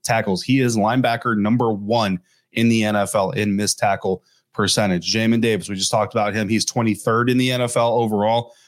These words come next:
with a five point six percent missed tackle percentage. That's five missed tackles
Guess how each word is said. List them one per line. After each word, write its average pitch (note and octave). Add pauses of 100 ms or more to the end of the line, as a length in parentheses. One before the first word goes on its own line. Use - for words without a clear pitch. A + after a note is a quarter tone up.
with A2
a G2+
five A2
point A#2
six A#2
percent A2+
missed A2
tackle A#2
percentage. A2
That's G2
five A2
missed A2
tackles A2